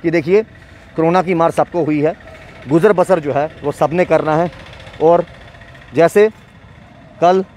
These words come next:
हमने आपको सुबह भी update किया था, कल भी update किया था कि आठ district में जो है सुबह सात बजे से लेकर सात, सात, शाम के सात बजे तक जो है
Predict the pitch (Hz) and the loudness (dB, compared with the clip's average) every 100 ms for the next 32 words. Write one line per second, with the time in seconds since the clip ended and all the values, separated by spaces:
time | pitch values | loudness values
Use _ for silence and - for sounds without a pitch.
0 | - - 170 175 170 165 175 185 165 165 | -12 -4 0 0 -2 -4 0 0 0 -2
1 | 160 165 190 165 170 175 160 151 160 147 | 0 0 2 0 0 0 -2 -2 0 0
2 | 180 180 160 160 147 185 165 170 151 175 | 0 0 0 -2 -4 -8 -8 -4 -2 -2
3 | - - - 175 175 175 175 190 170 170 | -4 -20 -6 -4 0 0 0 -4 -6 -6
4 | 170 170 143 - 160 170 190 - - - | -2 -2 -4 -2 0 0 -4 -8 -14 -4
5 | 175 180 175 180 175 180 175 147 160 | -2 0 0 0 0 -2 -2 -2 -2